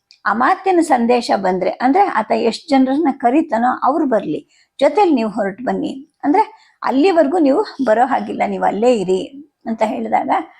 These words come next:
ಟೆಹುಟಿ ಸ್ವರವನ್ನ ತಗ್ಗಿಸಿ ಹೇಳ್ತಾನೆ, "ರಾಜಿ ಮಾತುಕತೆ ಏನಾದ್ರೂ ನಡೆಯೋ ಸಾಧ್ಯತೆ ಇದೆಯಾ?" ಅಂದಾಗ, "ಮಾತುಕತೆ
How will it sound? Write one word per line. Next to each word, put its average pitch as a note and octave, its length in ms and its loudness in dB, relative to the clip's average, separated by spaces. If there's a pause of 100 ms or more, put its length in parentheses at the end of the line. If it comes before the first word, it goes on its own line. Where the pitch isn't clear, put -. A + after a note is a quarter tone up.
(260)
ಟೆಹುಟಿ C#4 600 2
ಸ್ವರವನ್ನ C4 520 0
ತಗ್ಗಿಸಿ A#3 720 -2 (400)
ಹೇಳ್ತಾನೆ, - 560 -8 (420)
"ರಾಜಿ A#3+ 360 0
ಮಾತುಕತೆ A#3+ 640 0
ಏನಾದ್ರೂ G#3+ 320 -4
ನಡೆಯೋ F#3+ 320 -4
ಸಾಧ್ಯತೆ G3 500 -4
ಇದೆಯಾ?" F#3 580 -2 (560)
ಅಂದಾಗ, A3+ 300 -4 (920)
"ಮಾತುಕತೆ A#3+ 880 -4